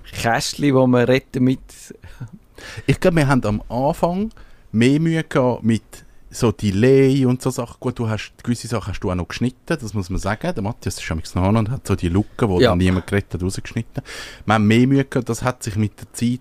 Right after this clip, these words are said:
Speaker 2: so ein bisschen verbessert, aber ich glaub, die Dynamik, wie wir im Studio haben, weil wir einander halt können anschauen und wieso, da-, das haben wir nie angebracht. Das bringst du, glaub, wirklich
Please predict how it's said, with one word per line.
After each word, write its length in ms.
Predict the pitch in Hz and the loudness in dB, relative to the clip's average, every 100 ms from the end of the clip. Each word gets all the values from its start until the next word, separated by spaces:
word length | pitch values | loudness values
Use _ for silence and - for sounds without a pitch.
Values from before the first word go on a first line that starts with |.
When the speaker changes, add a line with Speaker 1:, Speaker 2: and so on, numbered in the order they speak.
| - | -4
Speaker 2:
so 60 | |
ein 60 | 123 | -4
bisschen 100 | 107 | -2
verbessert, 720 | 101 110 117 - - 147 139 | 0 0 0 -2 0 2 0
aber 160 | 107 110 | 0 -2
ich 80 | - | 0
glaub, 240 | 117 113 | 0 0
die 100 | 113 | -2
Dynamik, 640 | 101 107 110 120 120 - | 2 4 6 4 2 0
wie 140 | 104 90 | -2 0
wir 80 | 92 | 0
im 80 | |
Studio 400 | 92 - 123 123 | 0 0 0 2
haben, 200 | 120 90 85 | 0 0 2
weil 180 | 90 | 2
wir 120 | 87 90 | 2 2
einander 360 | 90 92 87 | 2 0 0
halt 100 | 87 | -2
können 200 | - 92 | -2 -2
anschauen 720 | - 104 110 113 95 76 87 - | 4 6 6 4 2 0 -2 -2
und 160 | 98 | 0
wieso, 160 | 110 107 - - - - - | 0 -2 -6 -14 -20 -20 -4
da-, 100 | - - | -4 0
das 200 | 113 104 | 0 2
haben 140 | 101 | 2
wir 60 | 87 | 0
nie 240 | 90 92 | 0 0
angebracht. 500 | 90 92 - 85 - | 2 0 2 0 0
Das 140 | 107 104 | -4 -2
bringst 300 | 113 123 - | 2 2 0
du, 40 | |
glaub, 180 | 95 90 | -4 -2
wirklich 300 | 113 - 123 | -2 -2 -4